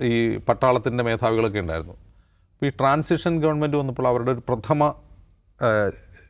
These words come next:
പരിഗണന എന്ന് പറയുന്നത് അവിടെ അതുവരെ ഉണ്ടായിരുന്ന ഉമർ അൽ ബഷീർ പ്രോത്സാഹിപ്പിച്ചതും അല്ലാത്തതുമായ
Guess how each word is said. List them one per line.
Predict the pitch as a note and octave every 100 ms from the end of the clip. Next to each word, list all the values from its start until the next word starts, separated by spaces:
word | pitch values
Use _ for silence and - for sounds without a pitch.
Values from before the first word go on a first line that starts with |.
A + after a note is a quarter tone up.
| _ -
പരിഗണന | A#2 A#2 A#2+
എന്ന് | B2 A2+
പറയുന്നത് | G#2+ G#2 G2 A#2 - - - -
അവിടെ | A#2+ A#2+ C#3+
അതുവരെ | B2+ C3+ D3+ C3
ഉണ്ടായിരുന്ന | A2 F2+ E2+
ഉമർ | F2+ A#2 A#2
അൽ | B2+
ബഷീർ | C3 B2 C3+ C3 C#3+ D3
പ്രോത്സാഹിപ്പിച്ചതും | A#2+ A2 B2 A#2 A2+ A2 C3+ -
അല്ലാത്തതുമായ | G#2 A2+ A#2+ C3 G#2+ F2+